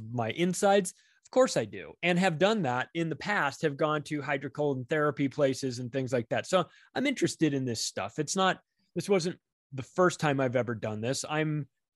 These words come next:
relatively healthy. I, I work out. I have worked out since, I think, my sophomore year in college to this day. I'm five days a week guy, hour of weights,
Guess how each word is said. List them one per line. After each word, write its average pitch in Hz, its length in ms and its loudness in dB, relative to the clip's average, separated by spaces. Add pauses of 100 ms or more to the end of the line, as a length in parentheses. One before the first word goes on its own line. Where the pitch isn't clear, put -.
(160)
relatively 147 640 2
healthy. 117 440 -2
I, 135 120 0 (500)
I 131 140 0
work 156 320 2
out. 123 200 4
I 123 60 0
have 151 240 0
worked 147 300 -2
out 127 240 0 (420)
since, - 640 -8
I 123 120 -2
think, 127 180 -6
my 120 140 -4
sophomore 165 500 0
year 147 180 2
in 123 60 -2
college 127 520 2
to - 100 -6
this 123 180 -2
day. 110 540 -2 (100)
I'm 117 160 -8
five 147 340 2
days 135 220 2
a 123 60 -6
week 117 320 -4
guy, 113 380 0 (800)
hour 147 280 4
of 131 160 -2
weights, 127 720 -2